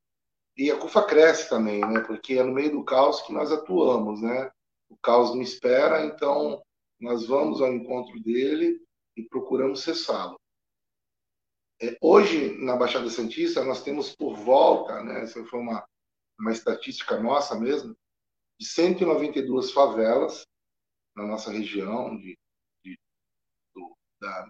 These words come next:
região metropolitana ao Vale do Ribeira. É, de, dentro dessas cento e noventa e duas favelas, nós temos trinta e duas bases da cufa, né, instaladas, estruturadas, é,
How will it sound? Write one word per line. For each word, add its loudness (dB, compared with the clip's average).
região -6
metropolitana -8
ao -4
Vale -4
do -12
Ribeira. -10
É, -8
de, -2
dentro -2
dessas 0
cento -8
e -6
noventa -6
e -6
duas -6
favelas, -2
nós -8
temos -10
trinta -6
e -2
duas -2
bases 0
da -6
cufa, -12
né, -6
instaladas, -2
estruturadas, -8
é, -12